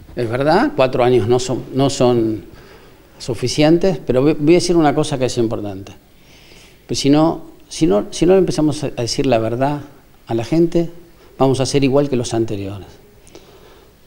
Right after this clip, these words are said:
La Argentina no se soluciona en los próximos cuatro años. Todos los problemas que tienen los argentinos no los vamos a solucionar en cuatro años.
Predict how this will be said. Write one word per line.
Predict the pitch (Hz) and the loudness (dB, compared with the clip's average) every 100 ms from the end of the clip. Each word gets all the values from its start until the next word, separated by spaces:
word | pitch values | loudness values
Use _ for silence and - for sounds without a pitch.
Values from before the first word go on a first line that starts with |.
| _ _ - - - - _ _ - - | _ _ -20 -20 -20 -20 _ _ -10 2
La | 165 | 2
Argentina | 180 139 139 180 156 | 4 2 4 4 4
no | 135 | 2
se | - 135 | -2 -4
soluciona | - 120 110 147 127 | -2 -2 -2 -2 0
en | 104 | -2
los | - | -6
próximos | 113 - 104 95 | -10 -6 -6 -6
cuatro | 110 104 82 | -10 -12 -12
años. | 85 85 - - - - - - _ - _ _ _ _ _ _ - - | -14 -18 -20 -20 -20 -20 -20 -20 _ -20 _ _ _ _ _ _ -6 2
Todos | 196 202 | 6 6
los | 147 - | 4 2
problemas | 131 131 151 151 135 | 0 2 2 2 -2
que | 113 | -4
tienen | 139 123 | 0 0
los | 117 120 | 0 -4
argentinos | 117 117 151 143 123 | -6 -6 -4 -4 2
no | 147 | 4
los | 156 127 | 4 2
vamos | 123 143 113 - | 2 0 -2 -6
a | |
solucionar | 107 101 95 101 104 | -10 -10 -10 -10 -10
en | 98 | -10
cuatro | 98 98 82 | -12 -14 -14
años. | 87 | -16